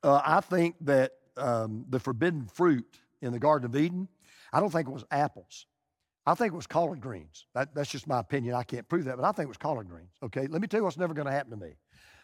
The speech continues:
I will never in my entire life get up one day and say, "You know, I've just decided I'm gonna love collard greens." It's not gonna happen.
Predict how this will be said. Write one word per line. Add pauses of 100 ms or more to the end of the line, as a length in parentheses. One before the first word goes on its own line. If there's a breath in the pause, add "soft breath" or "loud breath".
I
will
never
in
my
entire
life
get
up
one
day
and
say,
"You
know, (420 loud breath)
I've
just
decided (680)
I'm
gonna
love (540)
collard
greens."
It's
not
gonna
happen.